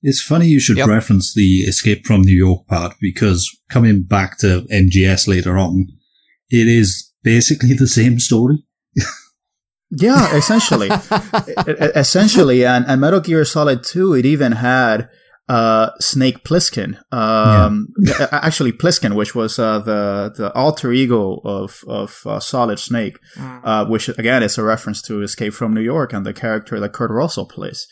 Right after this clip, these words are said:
Speaker 4: Mm.
Speaker 3: So
Speaker 2: Yep.
Speaker 1: 'Cause, I mean,
Speaker 3: that
Speaker 1: I'll,
Speaker 3: kind of
Speaker 1: I'll round
Speaker 3: Go
Speaker 1: it
Speaker 3: ahead.
Speaker 1: up quickly, so, 'cause we're gonna get to Metal Gear Solid later. But the game starts exactly the same, with the submersible infiltrating in an enemy territory to rescue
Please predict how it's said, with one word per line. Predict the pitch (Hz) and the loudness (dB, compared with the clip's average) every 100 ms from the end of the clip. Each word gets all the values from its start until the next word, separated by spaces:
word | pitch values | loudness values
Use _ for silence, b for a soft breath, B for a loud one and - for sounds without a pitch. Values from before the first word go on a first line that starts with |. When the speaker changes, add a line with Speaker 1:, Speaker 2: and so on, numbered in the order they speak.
| B B | B B
Speaker 4:
Mm. | 127 | -14
Speaker 3:
So | - - 127 | -8 -2 2
Speaker 2:
Yep. | 123 117 | 2 2
Speaker 1:
'Cause, | 113 | 2
I | 113 | 4
mean, | 117 | 4
Speaker 3:
that | 151 185 | 4 2
Speaker 1:
I'll, | |
Speaker 3:
kind | - 175 170 | 0 -2 0
of | 139 117 - - 247 | -2 -4 -10 -20 -4
Speaker 1:
I'll | 135 | 0
round | 139 175 139 | 2 4 6
Speaker 3:
Go | |
Speaker 1:
it | 107 | 4
Speaker 3:
ahead. | 107 | 2
Speaker 1:
up | |
quickly, | - 117 113 87 | 2 0 2 0
so, | 85 98 107 | 2 0 0
'cause | - 92 | 0 0
we're | 92 | 2
gonna | 90 92 | 2 2
get | 98 95 | 2 2
to | 92 | 4
Metal | 90 92 | 2 2
Gear | - 90 | 0 2
Solid | - 90 85 | 2 0 0
later. | 101 98 - - - _ _ _ _ | 0 0 -2 -12 -16 _ _ _ _
But | 127 113 - - - | -2 -2 -6 -10 -4
the | |
game | 135 175 156 | 2 4 4
starts | 135 - 117 - - - - - | 2 2 2 0 -2 -4 -4 -4
exactly | 104 92 98 101 | -2 0 0 -2
the | 95 87 | -2 -2
same, | - 92 90 92 - _ | 0 2 4 2 -4 _
with | 98 90 | 0 2
the | |
submersible | 92 104 95 95 92 90 95 92 90 _ _ _ _ _ - | 2 2 4 4 2 2 2 2 -2 _ _ _ _ _ -2
infiltrating | 123 107 98 92 104 98 98 95 107 | 0 4 2 2 0 2 2 2 2
in | 104 | 4
an | 104 | 4
enemy | 107 120 113 98 | 4 6 6 4
territory | 92 95 87 - 101 90 | 2 0 0 0 0 2
to | 95 | 2
rescue | 92 98 - 95 95 | 0 2 0 2 2